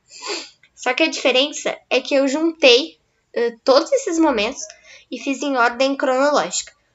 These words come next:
desde mil novecentos e oitenta e três até dois mil e dezenove. Só que eu não vou postar esse documentário pra vocês porque a qualidade dele tá muito ruim.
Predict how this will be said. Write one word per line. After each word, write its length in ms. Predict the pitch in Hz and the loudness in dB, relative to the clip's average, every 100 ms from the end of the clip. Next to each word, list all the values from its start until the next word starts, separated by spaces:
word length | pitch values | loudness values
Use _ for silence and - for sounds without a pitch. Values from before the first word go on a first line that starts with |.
| _ 208 | _ 2
desde 520 | 240 285 415 349 339 | 6 8 6 2 0
mil 220 | 302 320 | 0 0
novecentos 420 | 330 330 294 285 | 0 2 2 2
e 40 | 294 | 0
oitenta 300 | 269 262 262 | 0 0 0
e 120 | 269 | -2
três 500 | 240 202 220 320 - - _ _ _ _ | -2 2 2 2 -2 -14 _ _ _ _
até 180 | 240 247 | -4 -2
dois 200 | 240 262 | 0 0
mil 120 | 262 | -2
e 40 | 220 | -2
dezenove. 480 | 233 294 196 - - - _ _ - - - - | 0 2 0 -2 -14 -20 _ _ -20 -20 -20 -14
Só 280 | - 277 294 | -6 -2 -2
que 260 | - 359 330 | 0 2 4
eu 120 | 320 | 4
não 180 | 453 359 | 2 4
vou 220 | 311 320 | 4 4
postar 400 | 302 285 262 233 | 0 0 2 2
esse 160 | 254 | 2
documentário 720 | 262 240 233 220 208 196 214 202 | -2 -2 -2 -2 -2 -2 -2 -4
pra 120 | 196 | -8
vocês 520 | 190 185 - 233 220 | -8 -8 -2 -2 -2
porque 320 | - 226 - | -10 -10 -4
a 80 | 254 | -4
qualidade 680 | - 277 285 233 220 233 226 | -2 -4 0 2 2 0 -4
dele 380 | 190 190 214 - _ _ _ | -6 -6 -10 -14 _ _ _
tá 120 | - 220 | -2 0
muito 300 | 226 233 330 | 0 0 -2
ruim. 380 | 349 226 220 | 0 -2 -2